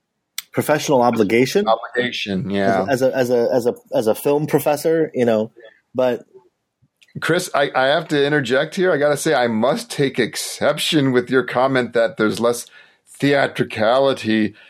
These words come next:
Speaker 2: in the Oscars. Don't you remember those god-awful, unbearable, hokey musical numbers that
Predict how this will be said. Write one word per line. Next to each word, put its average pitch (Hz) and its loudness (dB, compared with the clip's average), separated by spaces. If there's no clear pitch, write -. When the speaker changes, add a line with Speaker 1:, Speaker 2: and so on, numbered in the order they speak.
Speaker 2:
in 113 -2
the 117 2
Oscars. 110 0
Don't 147 0
you 175 0
remember 143 2
those 120 -2
god-awful, 139 0
unbearable, 123 0
hokey 139 -4
musical 127 -2
numbers 139 0
that 117 0